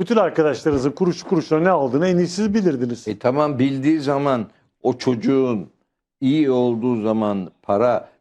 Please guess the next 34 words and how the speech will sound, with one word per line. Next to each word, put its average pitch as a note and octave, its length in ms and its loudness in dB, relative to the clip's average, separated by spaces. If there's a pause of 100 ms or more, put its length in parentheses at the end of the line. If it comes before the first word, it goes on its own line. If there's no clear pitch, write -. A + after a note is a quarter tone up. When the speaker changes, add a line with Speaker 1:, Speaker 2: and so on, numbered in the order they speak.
(160)
Speaker 2:
istemesi A#2+ 560 -2
suç - 420 -4
mu? E2 160 -14 (760)
Speaker 1:
Değil. A#2+ 340 0 (240)
Speaker 2:
O F#2+ 100 -6
zaman C#3 400 0
Speaker 1:
Tamam, B2+ 200 0
kulüpte F#3 380 0
der G3 160 2
ki, D3 60 -2
Speaker 2:
yönetici E3 380 2
Speaker 1:
"Benim G3 100 2
Speaker 2:
sen F#3+ 220 2 (140)
Speaker 1:
böyle G3+ 140 2
Speaker 2:
eğer F#3 100 0
Speaker 1:
bir F#3+ 60 0
Speaker 2:
sen D3 160 2
Speaker 1:
bütçem F#3+ 320 2
yok F3+ 180 0
Barış'cığım. D3+ 440 0 (540)
Bir, F#3+ 160 -2
biraz A3 240 2
da F3+ 80 2
Şampiyonlar F3+ 480 2
Ligi'nde D#3+ 300 0
kendini D#3+ 360 2
göster. D#3 420 2 (400)
Söz A3 200 2
veriyorum, E3+ 320 2
ondan F3+ 240 4
sonra E3 240 0
sana F3+ 240 2
gereken E3+ 400 2
zammı D3+ 440 0